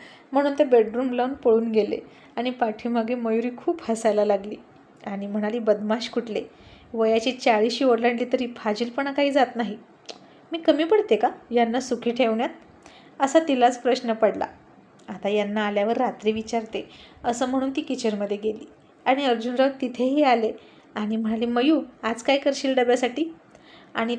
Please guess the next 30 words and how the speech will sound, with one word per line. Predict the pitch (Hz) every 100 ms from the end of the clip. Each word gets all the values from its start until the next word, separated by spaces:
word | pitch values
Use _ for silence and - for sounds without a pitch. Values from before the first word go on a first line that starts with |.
| 240
ती | 247
म्हणाली, | 240 254 277 226 - - -
"डाळ | 226 247
कांदा | 285 294 294
बनवते, | 302 294 254 202 - - _
तुम्हाला | 247 262 262
आवडतो | 247 247 247 269
ना | 277 381 -
म्हणून. | 277 233 196 - - - - - - _ -
दुसरं | 247 262 247
काय | 247
हवं | 247 240
आहे | 240
का? | 226 247 - - - - -
बोला, | 220 214 196 - - - - - - - -
लगेच | 233 214 226 233
बनवते." | 233 247 269 226 - - - - - - -
आणि | 240 262
अर्जुनराव | 262 208 202 214 208 202
म्हणाले, | 220 208 - - - - - - - - -
"तू | 330
रात्रीसुद्धा | 226 - 247 269 285 302
कांदा | 294 247 226
घालून | 254 262 254
पिठलं | 269 220 220 214
बनवलं | 214 214 233
होतंस | 214 214 -
ना, | 381 - - - - - - -
म्हणजे | 254 254 285
आता | 226 214 262